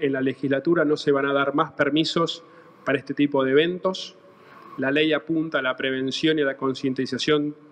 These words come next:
durante los eventos, con una mayor visibilidad y señalización de dónde están los lugares de atención de la salud, para que la gente lo sepa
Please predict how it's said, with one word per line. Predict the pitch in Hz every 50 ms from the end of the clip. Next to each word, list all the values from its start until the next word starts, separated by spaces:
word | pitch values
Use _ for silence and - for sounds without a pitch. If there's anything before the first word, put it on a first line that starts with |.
| - - - - - - -
durante | 143 135 139 139 156 165 165 165 160 160
los | 143 139 127 -
eventos, | 139 143 160 170 175 180 175 - 180 175 175 - - - - - - - - - - - -
con | - 135 135
una | 139 139 139 135
mayor | 135 131 131 131 135 151 151 147 147 143
visibilidad | 135 139 139 - - - 143 135 139 135 139 139 147 151 156 156
y | 151
señalización | - - 139 139 135 135 127 - 127 - - 165 160 156 156
de | 143 135
dónde | 143 147 143
están | 139 - 147 143
los | 139 135 131 139
lugares | 139 135 147 151 156 151 135
de | 131 139
atención | 131 123 - 135 131 135 123 - - 151 147 147 147
de | 143
la | 135 135
salud, | - - 123 135 160 170 180 196 190 -
para | - 139 131
que | 123 120
la | 123 120
gente | - 147 143 135 139
lo | 127 117
sepa | - - 147 139 - - 135 127 117 107